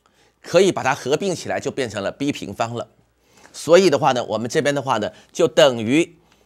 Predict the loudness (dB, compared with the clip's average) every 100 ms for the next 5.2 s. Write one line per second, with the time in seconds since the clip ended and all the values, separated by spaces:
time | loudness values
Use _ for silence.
0 | _ _ -8 -2 0 0 -2 -6 0 0
1 | 0 -6 _ -18 -4 0 0 -2 -2 -4
2 | -4 _ _ _ -14 -6 0 0 -2 -4
3 | -4 0 0 -2 _ _ -4 -2 -2 0
4 | 0 0 -2 -4 -2 -4 _ _ -4 -4
5 | -4